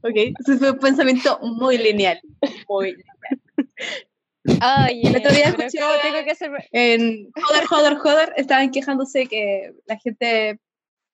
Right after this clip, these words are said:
Speaker 1: como que pensaba que Drogon había matado a Daener-, o sea, Drogon no mató a Jon porque como vio a Daenerys como apuñalada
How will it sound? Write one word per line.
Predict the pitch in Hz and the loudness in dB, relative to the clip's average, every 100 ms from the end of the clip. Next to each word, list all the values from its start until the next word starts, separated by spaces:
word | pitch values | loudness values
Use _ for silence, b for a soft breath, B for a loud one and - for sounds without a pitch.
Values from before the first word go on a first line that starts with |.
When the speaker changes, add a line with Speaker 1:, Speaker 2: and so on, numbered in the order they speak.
| _ _ - | _ _ -6
Speaker 1:
como | 226 220 | -2 0
que | 208 | 0
pensaba | 202 208 226 226 | 0 0 2 2
que | 220 | 0
Drogon | 208 220 214 220 | 0 2 2 0
había | 214 214 | 0 0
matado | 220 214 214 220 214 | 0 -2 0 0 -2
a | 208 202 196 | -2 -2 0
Daener-, | 196 202 196 - | -2 -2 -4 -6
o | |
sea, | 208 - _ _ | -8 -8 _ _
Drogon | 214 247 262 | 0 0 0
no | - 226 240 | -2 -2 0
mató | 254 254 | 0 0
a | 240 | 0
Jon | 240 262 | 0 -2
porque | 254 233 208 190 | -4 0 0 0
como | 208 202 | 0 0
vio | 208 214 | 2 0
a | 214 | 0
Daenerys | 214 214 233 - | 0 -2 -6 -8
como | 247 226 | -6 -2
apuñalada | 214 233 220 196 196 214 254 - | -2 -2 -2 0 2 2 -2 -4